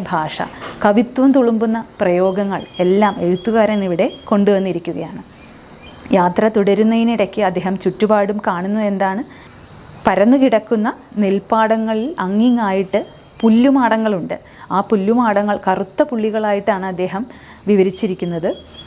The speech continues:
അത്താഴമൊരുക്കുന്നതിൻ്റെ ആ പുക ആകാശത്തേക്ക് ഉയർന്നു പൊങ്ങുന്നതിനെ കവിത്വം തുളുമ്പുന്ന പ്രയോഗഭംഗിയിലൂടെയാണ് ഇവിടെ എസ് കെ വിവരിച്ചിരിക്കുന്നത്. ആകാശത്ത്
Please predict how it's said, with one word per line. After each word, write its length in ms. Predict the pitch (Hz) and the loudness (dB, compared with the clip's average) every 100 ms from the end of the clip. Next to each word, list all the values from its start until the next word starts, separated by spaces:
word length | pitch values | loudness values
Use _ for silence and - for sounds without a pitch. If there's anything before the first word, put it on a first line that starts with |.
| - - - - - - 220 | -20 -20 -20 -20 -10 -2 0
അത്താഴമൊരുക്കുന്നതിൻ്റെ 1200 | - 269 285 330 285 254 277 262 262 247 240 240 - | 2 4 4 4 2 2 2 4 4 4 4 2 0
ആ 80 | 196 226 - | -4 -2 -2
പുക 220 | 185 202 220 349 - - - 190 | 0 0 -2 -6 -16 -20 -6 0
ആകാശത്തേക്ക് 840 | 190 196 220 220 240 240 240 233 | 2 2 0 0 -2 -2 0 -2
ഉയർന്നു 440 | 190 196 208 240 | 0 2 2 0
പൊങ്ങുന്നതിനെ 760 | 269 202 202 226 240 220 190 165 - - - - - - - - - - | 0 -2 0 0 0 0 -4 -6 -10 -16 -20 -20 -20 -20 -20 -20 -10 -2
കവിത്വം 420 | 190 214 226 269 269 | 2 0 2 2 4
തുളുമ്പുന്ന 540 | 254 233 226 226 226 277 - | 2 0 0 -2 -2 -6 -4
പ്രയോഗഭംഗിയിലൂടെയാണ് 1400 | 214 190 208 226 247 247 233 233 226 233 233 240 202 202 277 349 214 | 0 2 2 0 -2 -4 -2 -2 -2 0 0 0 0 -2 -6 -4 -2
ഇവിടെ 220 | 214 220 208 | 0 0 -4
എസ് 140 | - - | -6 -4
കെ 80 | 226 208 | -2 0
വിവരിച്ചിരിക്കുന്നത്. 840 | 196 185 - 220 202 180 170 175 - - - - - - - | 0 -2 -2 -4 -2 -4 -2 -4 -6 -10 -20 -20 -18 -16 -2
ആകാശത്ത് 680 | 185 190 190 214 214 226 214 | 0 2 2 0 -2 -4 -4